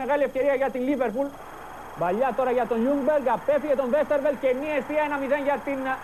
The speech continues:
Arsenal στο εικοστό έβδομο λεπτό του δευτέρου μέρους. Καλή εκτέλεση από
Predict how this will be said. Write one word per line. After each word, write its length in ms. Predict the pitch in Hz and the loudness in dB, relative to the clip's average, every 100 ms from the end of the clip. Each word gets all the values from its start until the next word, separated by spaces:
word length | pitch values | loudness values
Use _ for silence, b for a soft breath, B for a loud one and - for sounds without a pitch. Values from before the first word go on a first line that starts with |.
| 254 | 0
Arsenal 460 | 285 - 247 247 233 214 | 0 0 -2 0 0 -2
στο 100 | - 233 | 0 0
εικοστό 400 | 220 240 214 277 269 - 277 | 2 0 0 0 0 -2 0
έβδομο 340 | 262 240 277 269 | 0 0 0 0
λεπτό 180 | 262 226 262 | 0 0 0
του 60 | 233 | 0
δευτέρου 300 | 240 262 247 233 | 0 2 2 2
μέρους. 260 | 269 320 - - - - - - - - - - - - - - - - - - - - - - - - - - - - - - - - - - - 143 | 0 -2 -4 -10 -12 -12 -12 -12 -12 -12 -12 -12 -12 -10 -10 -10 -10 -10 -10 -12 -12 -12 -12 -12 -10 -10 -10 -10 -10 -10 -10 -10 -10 -10 -10 -10 -8 -4
Καλή 180 | 151 202 | -2 -2
εκτέλεση 300 | 170 170 156 | -2 -4 -4
από 80 | 156 | -4